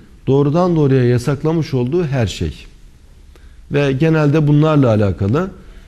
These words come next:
e, tehdit vardır. Yani şöyle yaparsanız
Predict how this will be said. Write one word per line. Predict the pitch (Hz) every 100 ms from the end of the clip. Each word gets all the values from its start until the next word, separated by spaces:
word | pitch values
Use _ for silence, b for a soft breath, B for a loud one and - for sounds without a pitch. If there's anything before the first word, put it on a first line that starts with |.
| B 110
e, | 110 110 107 104 - -
tehdit | - 143 113 175 -
vardır. | 104 90 110 156 - - - -
Yani | 113 110
şöyle | - 131 127
yaparsanız | 120 135 139 120 123 160 156